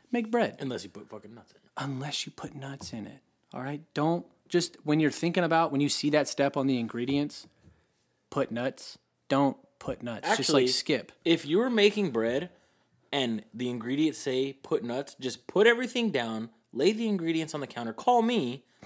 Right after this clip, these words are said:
Speaker 2: and I'll drive over there and dip my nuts in your fucking bowl.
Speaker 1: No.
Speaker 2: It's better than them having
Speaker 1: It is.
Speaker 2: actual nuts.
Speaker 1: You know, it would probably bake out the flavors. You might get a nice
Speaker 2: Who thought it was a, I love
Speaker 1: um, a nice natural, natural salty flavor.
Speaker 2: Who thought it was a good
Speaker 1: Very
Speaker 2: fucking idea?
Speaker 1: vinegary.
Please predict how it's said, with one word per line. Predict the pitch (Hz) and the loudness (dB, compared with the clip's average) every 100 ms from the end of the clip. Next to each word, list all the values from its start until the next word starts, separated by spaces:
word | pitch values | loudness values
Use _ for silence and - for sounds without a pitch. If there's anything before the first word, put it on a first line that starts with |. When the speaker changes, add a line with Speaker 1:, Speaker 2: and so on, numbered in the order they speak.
| - - | -16 -6
Speaker 2:
and | 160 170 | -2 4
I'll | 262 | 4
drive | 196 147 127 131 | 4 2 2 2
over | 131 | 2
there | 120 120 | 0 0
and | 131 127 110 | -2 -4 4
dip | 151 196 | 6 6
my | 170 151 | 4 0
nuts | 160 175 - | 2 0 0
in | - 135 | -4 -4
your | 123 | -4
fucking | - 156 - 117 | -4 -4 -4 -4
bowl. | 107 139 110 95 104 - 170 190 190 180 | 0 2 2 -2 -8 -10 -8 -4 -4 -2
Speaker 1:
No. | 165 156 147 139 135 131 127 127 123 | -2 0 2 4 4 4 4 2 4
Speaker 2:
It's | 160 131 | 2 4
better | 131 175 180 | 4 6 6
than | 170 165 | 6 2
them | 165 165 | 0 0
having | 156 156 147 | 0 -2 -2
Speaker 1:
It | 135 135 | 0 4
is. | 160 175 | 6 6
Speaker 2:
actual | 139 143 147 | 4 0 2
nuts. | 180 | 2
Speaker 1:
You | |
know, | 151 151 | 2 4
it | 139 | 2
would | 135 | 2
probably | 175 147 | 2 0
bake | 117 127 127 | 0 -2 0
out | 131 127 - | 0 0 -4
the | 127 | -12
flavors. | - 127 135 117 | -8 -6 -4 -6
You | 127 | -4
might | 139 135 | -4 -2
get | 143 139 | -2 -2
a | 123 | -2
nice | 123 127 - | -4 -6 -6
Speaker 2:
Who | 254 | -6
thought | 277 269 | -4 -4
it | 254 | -6
was | 233 | -10
a, | 226 | -10
I | - - | -8 -8
love | - 131 | -6 -4
Speaker 1:
um, | 123 - | -4 -6
a | 127 | -6
nice | 123 127 127 120 | -4 -4 -4 -4
natural, | 120 123 123 - - | -6 -4 -6 -8 -12
natural | 117 117 - 120 | -14 -12 -12 -12
salty | - 117 110 - | -10 -8 -8 -10
flavor. | 117 113 110 104 104 - | -14 -10 -8 -8 -10 -12
Speaker 2:
Who | 196 | -12
thought | 185 180 | -12 -12
it | |
was | 175 | -14
a | 165 | -14
good | 175 160 | -14 -10
Speaker 1:
Very | 127 127 117 | -4 -2 -2
Speaker 2:
fucking | - | -4
idea? | 117 | -6
Speaker 1:
vinegary. | 117 113 107 107 | -4 -6 -6 -10